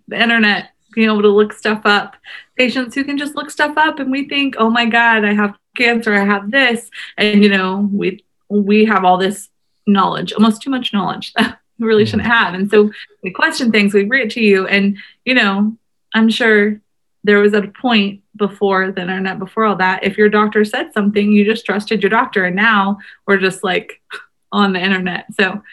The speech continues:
Speaker 1: you know, one way, it was better for you then than it is now, I bet.
Speaker 2: Yeah, you know, people say that we are information rich, but knowledge poor. Uh,
Speaker 1: Yeah.
Speaker 2: and there's a couple lines about this. It turns out in the last two months,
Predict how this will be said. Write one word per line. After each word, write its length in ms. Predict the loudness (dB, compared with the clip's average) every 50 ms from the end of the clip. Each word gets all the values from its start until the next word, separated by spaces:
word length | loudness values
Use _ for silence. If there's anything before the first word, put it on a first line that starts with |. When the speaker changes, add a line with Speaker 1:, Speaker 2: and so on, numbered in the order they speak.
| -20 -20 -20 -20 _ _ _ -6
Speaker 1:
you 80 | -6
know, 300 | -6 -6 -6 -8 -12 -12 _ _ _
one 260 | -2 0 2 2 2 2
way, 360 | 2 2 0 0 -4 -6 -4 -2
it 60 | 2 2
was 140 | 2 2
better 220 | 2 0 0 0 0
for 120 | 0 0
you 160 | 0 0 0
then 400 | 0 0 0 -2 -2 -4 -6 -6 _
than 140 | -2 -2 0
it 120 | -2 -2
is 180 | -6 -6 -8 -6
now, 200 | -8 -8 -8 -8
I 100 | -10 -10
bet. 240 | -8 -10 -12 -14 -16 _ _ _ _ -4
Speaker 2:
Yeah, 200 | 0 2 4 4
you 200 | 4 4 2 2
know, 140 | 2 0
people 340 | 0 0 0 0 2 2 0
say 360 | -2 0 0 2 4 4 2
that 160 | 2 0 -2 -2
we 180 | -2 -2 -2
are 140 | -2 -4 -6
information 800 | -4 0 0 0 0 0 0 0 0 0 -2 -2 -2 -4 -4 -2
rich, 420 | -2 0 -2 -2 -4 -8 -14 _
but 140 | -14 -12 -10
knowledge 480 | -8 -8 -8 -8 -8 -10 -12 -16 -20
poor. 400 | _ -16 -14 -14 -14 -16 -18 -20 _ _ _ _ -20 -20 _ _ _ _ -14
Uh, 180 | -8 -2 0 0 0 0 -2 -6
Speaker 1:
Yeah. 80 | -6 -6
Speaker 2:
and 200 | -4 -4 -4 -4
there's 240 | -4 -4 -4 -6 -10
a 60 | -8
couple 300 | -4 -4 -4 -2 0 0
lines 260 | 0 0 -2 -4 -6
about 220 | -8 -8 -10 -10
this. 160 | -12 -14 -16 -16
It 100 | -10 -4
turns 200 | -2 0 0 0
out 320 | 0 0 -2 -4 -8 -16 _ _ _ -10
in 100 | -8 -6
the 80 | -4
last 380 | -2 -2 -2 -2 -2 -4 -8 -8
two 140 | -4 -2 0
months, 380 | 0 0 0 -2 -4 -10 -20